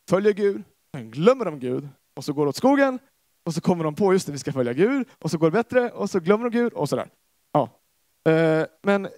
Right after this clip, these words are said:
det finns två härliga psalmer som jag tänkte vi ska ta, göra några korta nedslag i. Ehm,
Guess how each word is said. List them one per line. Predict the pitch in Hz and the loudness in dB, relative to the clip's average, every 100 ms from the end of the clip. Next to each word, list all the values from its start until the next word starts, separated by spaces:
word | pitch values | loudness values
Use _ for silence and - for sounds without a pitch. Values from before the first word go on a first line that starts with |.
| _ | _
det | - | -4
finns | 196 233 214 - | -2 -2 -4 -6
två | - 254 220 | -2 2 4
härliga | 196 190 185 180 | 2 0 -2 -4
psalmer | 175 190 175 220 185 240 | 0 0 -2 -2 -2 -4
som | - - 165 | -8 -6 -2
jag | 160 | 0
tänkte | 156 156 151 | 0 -4 -4
vi | 156 | -4
ska | - 147 | -4 -2
ta, | 139 135 139 - 147 | 2 2 0 -6 -4
göra | 147 139 | -2 -2
några | 139 139 | -2 -6
korta | - 143 139 | -6 -6 -6
nedslag | 139 127 143 127 | -6 -6 -4 -6
i. | 82 - _ _ _ _ _ _ | -8 -16 _ _ _ _ _ _
Ehm, | 135 135 131 127 | 0 2 0 -4